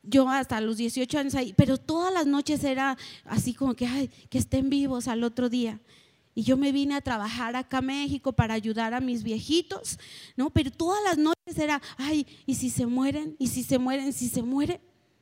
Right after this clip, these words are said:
Terror, terror, temor, temor, siempre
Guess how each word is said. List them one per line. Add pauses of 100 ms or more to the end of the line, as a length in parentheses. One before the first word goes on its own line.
(1400)
Terror,
terror,
temor,
temor,
siempre